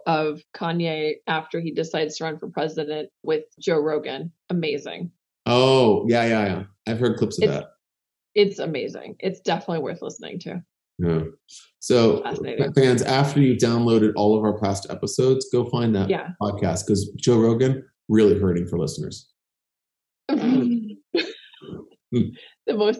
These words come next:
Speaker 1: listened to podcast in the world.
Speaker 2: Yeah,
Speaker 1: Um,
Speaker 2: exactly. Love his work
Speaker 1: yeah.
Speaker 2: on radio.
Speaker 1: Yep. All right. Should we wrap it up, Chris?
Speaker 2: Oh my God. I hate to say goodbye to all of our <laughs> fans, my bunker buddies,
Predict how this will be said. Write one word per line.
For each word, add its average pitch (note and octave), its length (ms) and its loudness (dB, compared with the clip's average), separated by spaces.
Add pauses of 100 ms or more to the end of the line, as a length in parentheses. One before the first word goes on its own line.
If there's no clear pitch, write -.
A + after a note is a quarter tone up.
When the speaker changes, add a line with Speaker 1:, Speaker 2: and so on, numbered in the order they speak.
Speaker 1:
listened E3 400 -4
to E3+ 100 -4
podcast - 680 -8
in F3 100 -2
the D#3+ 80 -6
world. D#3 360 -6 (140)
Speaker 2:
Yeah, A#2+ 300 6
Speaker 1:
Um, G#2+ 260 6
Speaker 2:
exactly. G2 340 2 (220)
Love G#2 180 4
his G2+ 120 4
work G#2 120 6
Speaker 1:
yeah. F#2+ 180 6
Speaker 2:
on F#2 200 0
radio. C#2+ 480 0 (880)
Speaker 1:
Yep. D3+ 240 -4 (1160)
All A3+ 160 6
right. A3 260 6
Should - 220 2
we A3 60 0
wrap G#3+ 240 2
it G#3 80 6
up, G#3+ 160 0
Chris? B3+ 460 -6 (180)
Speaker 2:
Oh F3+ 60 4
my G#3 120 10
God. E3+ 520 6
I F#3 180 8
hate A3 260 8
to B3+ 60 0
say G#3+ 240 4
goodbye F3 420 4
to B3 80 6
all E3 320 6
of D3+ 60 4 (160)
our D3 80 -4
<laughs> - 100 -10
fans, E3+ 520 4
my E3 140 6
bunker D3+ 420 4
buddies, - 760 0